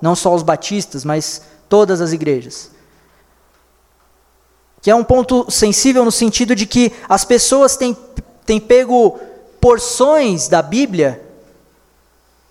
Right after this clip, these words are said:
que estão totalmente fora dos seus contextos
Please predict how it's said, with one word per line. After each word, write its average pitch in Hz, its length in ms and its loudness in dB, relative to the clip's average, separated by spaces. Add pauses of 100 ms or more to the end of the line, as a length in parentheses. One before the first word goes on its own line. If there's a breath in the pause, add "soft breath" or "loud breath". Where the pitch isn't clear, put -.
que - 100 -4
estão 254 360 0 (320)
totalmente 277 600 0
fora 269 560 2
dos 185 120 -6
seus 208 240 0
contextos 202 880 -2